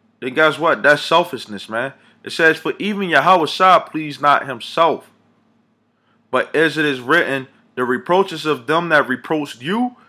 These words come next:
fell on me." Okay, so Yahweh Shah, if Yahweh Shah was, was,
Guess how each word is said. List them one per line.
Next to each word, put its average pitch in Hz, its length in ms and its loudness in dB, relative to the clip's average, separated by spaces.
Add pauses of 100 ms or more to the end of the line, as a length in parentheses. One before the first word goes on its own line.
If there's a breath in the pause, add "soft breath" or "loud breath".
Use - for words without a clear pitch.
(160 soft breath)
fell 143 260 2
on 131 220 -2
me." 156 240 -8 (600)
Okay, 139 400 -2
so 139 260 -2
Yahweh 143 400 2
Shah, 175 380 4
if 110 140 -6
Yahweh 147 280 0
Shah 160 300 2
was, 135 320 -8
was, 113 280 -14